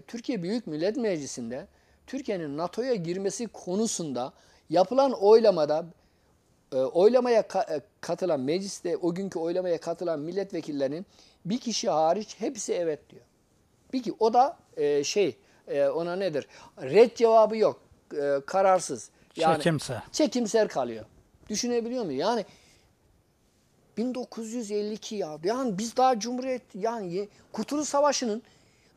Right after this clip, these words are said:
Speaker 1: gazileri daha yeni ya. Şehitlerin kanı daha kurumamış ya.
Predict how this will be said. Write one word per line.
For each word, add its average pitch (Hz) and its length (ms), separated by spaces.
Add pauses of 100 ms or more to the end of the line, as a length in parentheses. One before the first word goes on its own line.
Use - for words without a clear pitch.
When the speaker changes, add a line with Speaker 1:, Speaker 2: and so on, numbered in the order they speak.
Speaker 1:
gazileri 247 720
daha 240 240
yeni 226 300
ya. 156 260 (340)
Şehitlerin 262 600
kanı 240 320
daha 220 200
kurumamış 220 720
ya. 110 140